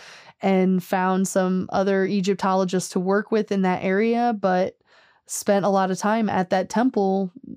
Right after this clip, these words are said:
where she had lived as Bentrashit.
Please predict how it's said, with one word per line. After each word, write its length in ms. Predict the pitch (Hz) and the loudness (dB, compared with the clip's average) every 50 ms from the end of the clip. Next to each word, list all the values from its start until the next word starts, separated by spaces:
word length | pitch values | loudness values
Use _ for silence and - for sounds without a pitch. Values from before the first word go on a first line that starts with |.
| - _ | -20 _
where 480 | - 185 190 190 185 185 185 185 - - _ _ _ - | -8 -4 0 0 2 2 0 0 -2 -6 _ _ _ -14
she 640 | - - - 196 190 185 190 196 196 190 202 - _ _ - | -12 -6 -4 -2 -2 0 -2 -2 -2 -4 -6 -8 _ _ -6
had 220 | 165 185 190 185 | -2 -2 -2 0
lived 400 | 202 240 302 349 285 196 175 - - - | 0 0 0 0 0 -2 -6 -10 -8 -6
as 380 | - 190 190 196 196 190 185 180 190 - _ _ - 185 - | -2 0 0 0 0 0 -4 -6 -8 -12 _ _ -18 -4 0
Bentrashit. 680 | 220 233 254 - 233 196 - - 196 180 - - - | 0 0 2 0 0 -2 -2 -4 -4 -4 -4 -8 -12